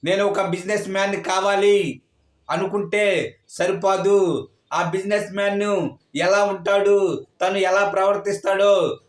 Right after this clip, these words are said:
నువ్వు అలా చేయగలిగితే మరి నువ్వు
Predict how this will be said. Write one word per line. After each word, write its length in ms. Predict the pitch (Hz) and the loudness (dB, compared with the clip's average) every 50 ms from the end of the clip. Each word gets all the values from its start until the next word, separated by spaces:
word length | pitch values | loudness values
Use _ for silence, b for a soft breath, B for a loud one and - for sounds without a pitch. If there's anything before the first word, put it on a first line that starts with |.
| _ - | _ -8
నువ్వు 160 | 170 185 190 | -2 0 0
అలా 240 | 190 196 190 - 175 - | 2 0 0 -2 -2 0
చేయగలిగితే 1000 | 196 196 202 202 202 202 190 190 190 180 - 202 208 202 196 175 147 - - - _ _ _ _ _ _ _ _ _ _ _ _ _ _ _ _ _ _ _ _ _ _ _ _ _ _ _ _ _ _ 135 | 2 2 4 4 2 2 0 0 -2 -2 0 0 2 2 2 0 0 -2 -6 -10 _ _ _ _ _ _ _ _ _ _ _ _ _ _ _ _ _ _ _ _ _ _ _ _ _ _ _ _ _ _ -6
మరి 180 | 165 175 185 | -4 -2 -2
నువ్వు 580 | 190 190 190 185 185 190 190 196 190 185 - | -2 -4 -2 0 2 2 4 4 2 0 -4